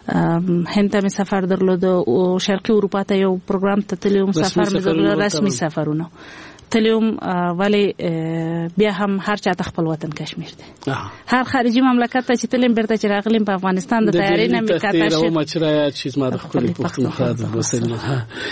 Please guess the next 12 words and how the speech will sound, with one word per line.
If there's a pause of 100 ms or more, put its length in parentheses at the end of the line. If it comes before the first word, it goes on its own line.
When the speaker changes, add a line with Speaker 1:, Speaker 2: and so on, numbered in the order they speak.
(160)
Speaker 2:
یو
اورېدونکی
دی،
دا
به
راواخلو.
بلې،
مهرباني
وکړئ،
ازادي
راډیو
ده.